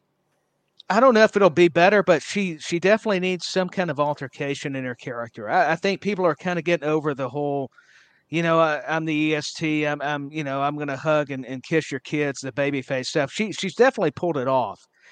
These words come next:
And, and, and it's kinda tough because, you know, you've got this heel Asuka.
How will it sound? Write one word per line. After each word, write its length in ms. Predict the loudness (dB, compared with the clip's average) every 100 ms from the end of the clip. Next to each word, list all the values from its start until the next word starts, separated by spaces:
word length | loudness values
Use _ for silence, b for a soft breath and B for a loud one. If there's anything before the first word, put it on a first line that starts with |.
| b b
And, 160 | 2 2
and, 240 | 2 -2 -2
and 200 | -2 2
it's 180 | 0 0
kinda 260 | 0 2
tough 340 | 2 4 4 4
because, 300 | 0 0 0
you 60 |
know, 120 | 0 0
you've 200 | -2 0
got 200 | -2 -2
this 200 | -6 0
heel 280 | 2 4 2
Asuka. 420 | 0 0 -4 -12